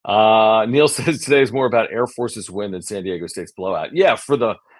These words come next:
for the Mountain West overall, like, what's the lead? Yeah, but from a San Diego State perspective, this blowout is pretty nice too. But yeah, no, you, there's no question about it. That's the most significant story that transpired today in the Mountain West Conference.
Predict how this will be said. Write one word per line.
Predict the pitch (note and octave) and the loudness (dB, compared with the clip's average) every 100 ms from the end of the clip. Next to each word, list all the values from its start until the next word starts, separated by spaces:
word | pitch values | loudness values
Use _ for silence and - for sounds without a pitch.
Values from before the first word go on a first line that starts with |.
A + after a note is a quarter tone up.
| _ _ - | _ _ -6
for | C#3+ | -2
the | B2 | -2
Mountain | A#2 B2+ C#3 A2+ | 2 2 2 0
West | A#2 B2+ - | 0 0 0
overall, | A#2+ A2 G#2+ F#2+ G2+ A#2+ E3 E2+ | -6 -4 -4 -2 0 2 0 -4
like, | G#2 G2+ | -12 -8
what's | A2 - | -8 -8
the | A2+ | -14
lead? | F#2 A2 C#3+ E3+ - - | -10 -8 -8 -10 -14 -14
Yeah, | A2+ D3 - - _ _ _ | -6 -6 -6 -12 _ _ _
but | G2+ F#2 - _ _ _ _ _ | -8 -8 -12 _ _ _ _ _
from | B2 G#2+ F#2 - | -8 -6 -10 -16
a | F#2+ | -18
San | - A2+ | -12 -10
Diego | G#2 F#2 E2+ | -8 -10 -10
State | - G#2+ B2+ | -10 -10 -10
perspective, | C#3 - C3+ - C3+ B2+ | -12 -8 -8 -8 -16 -16
this | G#2+ | -20
blowout | _ G#2+ G#2 F2+ - _ | _ -6 -4 -6 -10 _
is | F2+ | -20
pretty | - G#2+ E2+ | -14 -12 -10
nice | D#2+ D#2 - | -12 -14 -14
too. | - G#2 | -10 -10
But | D#2 D#2+ | -10 -4
yeah, | B2 F2 D2 | -2 -2 -4
no, | G#2+ D#2+ | -8 -8
you, | D#2 E2 | -10 -14
there's | G#2 B2 | -12 -12
no | G#2+ | -10
question | G#2 F#2 D#2 | -10 -12 -12
about | E2+ F#2+ | -8 -8
it. | D2+ - _ _ _ - | -10 -16 _ _ _ -10
That's | A2 - | -10 -8
the | A2 | -10
most | F#2+ F#2+ | -10 -10
significant | - F#2 G2 F2+ E2+ | -12 -12 -14 -14 -16
story | - G2 G2 | -14 -12 -10
that | F2 | -12
transpired | - F2+ D#2+ F#2 F2 - | -14 -16 -12 -10 -10 -12
today | E2+ D#2 D2+ _ _ _ _ | -12 -12 -12 _ _ _ _
in | G2 | -14
the | G2 | -10
Mountain | F2 E2+ | -10 -12
West | F2 - | -14 -12
Conference. | F2 F2+ E2+ C#2+ | -10 -10 -12 -20